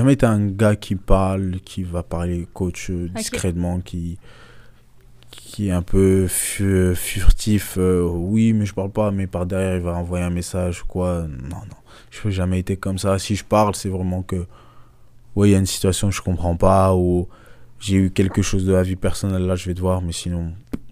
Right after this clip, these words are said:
Speaker 1: je parle jamais. Sinon, il faut que c'est soit lui qui vienne me parler ou qui me dise, ouais, euh, voilà, on vient, on discute. J'ai trouvé cette situation, t'aurais dû mieux faire. Ok, y a pas de souci, on discute.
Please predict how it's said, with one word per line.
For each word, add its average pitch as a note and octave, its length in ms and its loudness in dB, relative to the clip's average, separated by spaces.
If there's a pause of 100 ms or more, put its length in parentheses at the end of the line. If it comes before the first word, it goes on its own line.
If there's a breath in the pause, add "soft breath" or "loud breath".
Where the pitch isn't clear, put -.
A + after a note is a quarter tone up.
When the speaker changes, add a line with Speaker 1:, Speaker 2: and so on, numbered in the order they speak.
(120)
Speaker 1:
je - 140 -14
parle E2 220 -4
jamais. F2 360 -4 (300)
Sinon, G#2 240 0
il F#2+ 60 -2
faut F#2 140 -10
que - 80 -10
c'est F#2 120 -4
soit - 180 -6
lui E2+ 200 -4
qui - 140 -10
vienne E2+ 200 -4
me F2 80 -4
parler F2 360 -4
ou F2+ 40 -6
qui - 160 -12
me E2+ 80 -6
dise, F2+ 220 -10
ouais, F#2 140 -6
euh, G2 120 -4 (300)
voilà, E2+ 260 -4
on G2+ 60 -2
vient, E2+ 360 -6
on D#2+ 60 -8
discute. F#2 520 -8 (280 loud breath)
J'ai - 80 -20
trouvé F#2 200 -2
cette F2+ 200 -4
situation, - 480 -6
t'aurais E2+ 220 -6
dû E2+ 160 -10
mieux D#2+ 160 -4
faire. G#2+ 260 -8
Ok, D3+ 180 -8
y C#3 140 -2
a - 60 -6
pas F2 140 -8
de - 60 -12
souci, - 300 -4
on F#2 100 -2
discute. F2+ 460 -6